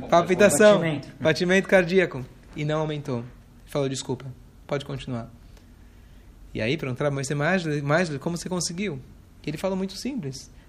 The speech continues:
Speaker 2: Minha vida inteira eu tenho treinado com o Alter Rebbe a ideia de que o, o intelecto, ele controla as emoções."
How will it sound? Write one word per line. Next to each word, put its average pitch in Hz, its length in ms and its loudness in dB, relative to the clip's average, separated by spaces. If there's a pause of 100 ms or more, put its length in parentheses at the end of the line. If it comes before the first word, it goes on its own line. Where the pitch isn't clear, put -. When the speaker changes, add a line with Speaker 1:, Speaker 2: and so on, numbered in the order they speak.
Speaker 2:
Minha 151 120 0
vida 220 240 -2
inteira 226 320 2
eu 175 40 -2
tenho 170 200 -4
treinado 170 580 0
com 156 120 -6
o - 20 0
Alter 156 280 -2
Rebbe 180 440 -2 (180)
a 175 160 0
ideia 220 300 0
de 175 120 -4
que - 140 -6
o, 202 240 -2 (220)
o - 60 -2
intelecto, 214 960 2
ele 226 200 2
controla 247 580 2
as 220 140 -2
emoções." 254 600 -4